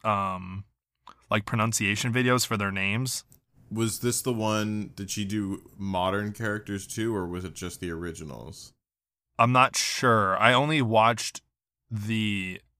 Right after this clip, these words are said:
Speaker 1: the, uh, the one where she covers,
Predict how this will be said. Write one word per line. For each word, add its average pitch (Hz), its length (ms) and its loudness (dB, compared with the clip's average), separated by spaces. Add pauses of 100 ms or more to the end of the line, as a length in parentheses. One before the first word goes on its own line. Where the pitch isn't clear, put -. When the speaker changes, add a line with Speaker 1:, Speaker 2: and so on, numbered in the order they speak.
(100)
Speaker 1:
the, 104 520 -4
uh, 92 680 -2
the 107 100 -2
one 117 220 4
where 120 100 4
she 110 300 -2
covers, 107 680 2